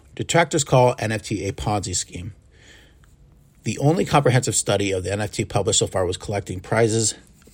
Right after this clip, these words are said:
excuse me, prices from two thousand seventeen to April two thousand twenty-one and reported that fifteen dollars was the average sale of the price of seventy-five percent of all N F Ts, with only one percent of N F Ts reaching prices higher than fifteen hundred dollars.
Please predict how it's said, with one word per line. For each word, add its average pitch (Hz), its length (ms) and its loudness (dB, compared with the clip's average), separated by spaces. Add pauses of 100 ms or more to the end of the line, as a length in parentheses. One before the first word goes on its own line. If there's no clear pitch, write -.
excuse 127 340 2
me, 107 80 -2
prices 131 420 2
from 104 120 -4
two - 120 -2
thousand 127 260 4
seventeen 113 420 2
to - 180 -4
April 104 200 0
two - 140 -4
thousand 98 440 -2 (120)
twenty-one 117 580 0 (460)
and 117 160 2
reported 139 380 4
that 104 240 0 (100)
fifteen 165 400 -2
dollars 120 260 6
was 101 100 -4
the - 120 -8
average 117 300 0
sale 98 480 0
of 85 260 -6
the - 120 -4
price 98 360 -2
of 87 140 -6
seventy-five 107 720 -4
percent - 300 -6
of 82 100 -8
all 87 180 -8
N - 100 -6
F - 100 -12
Ts, - 300 -8 (420)
with 113 160 -4
only 139 280 4
one 127 300 0
percent 120 440 -2 (280)
of 90 160 -6
N 113 120 0
F 117 120 0
Ts 101 220 -2
reaching 95 320 -6
prices 95 400 -6
higher 104 260 2
than 87 140 -4
fifteen - 400 -8
hundred - 300 -12
dollars. - 400 -16